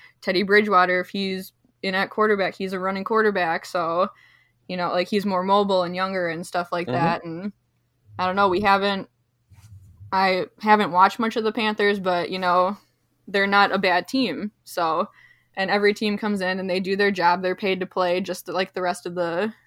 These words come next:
Speaker 1: the squad. So, you know, I never like to look at record and all that stuff. I just want them to continue to be on that incline. And yeah, this offense is just,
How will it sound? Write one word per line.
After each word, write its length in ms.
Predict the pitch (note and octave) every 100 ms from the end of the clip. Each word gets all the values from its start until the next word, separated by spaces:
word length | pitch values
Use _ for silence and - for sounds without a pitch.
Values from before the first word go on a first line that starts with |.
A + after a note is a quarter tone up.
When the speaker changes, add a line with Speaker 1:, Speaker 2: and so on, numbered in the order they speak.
| _
Speaker 1:
the 100 | F#3
squad. 540 | - F#3 E3+ E3+ F#3
So, 460 | G3+ F#3 E3 E3+ G3+ -
you 140 | -
know, 140 | F#3+ F3
I 160 | E3+
never 260 | G3 G3 F#3+
like 200 | F#3+ F#3+
to 80 | G3+
look 180 | F#3+ F#3+
at 100 | F3
record 480 | F3 F#3+ F#3 F#3
and 300 | F3+ F3 F3+ - _ _ _ _
all 180 | - F#3
that 160 | F#3 E3+
stuff. 240 | - F3
I 120 | F3
just 160 | F#3+ G3
want 180 | G#3 G3+
them 180 | G3 F#3+
to 340 | G#3+ F#3+ F#3
continue 480 | - G3 G#3+ G#3+ G#3+
to 440 | - G3+ F#3 F3 - F3+
be 180 | G#3 G#3+
on 140 | G3+
that 200 | G3 F3+
incline. 580 | F#3+ G3 F#3+ F3+ D#3 E3
And 240 | D#3 D#3+
yeah, 220 | F3+ F3+ E3+
this 180 | F3 -
offense 460 | F#3 F#3 G3 F#3
is 140 | F#3 F3+
just, 420 | E3+ E3+ -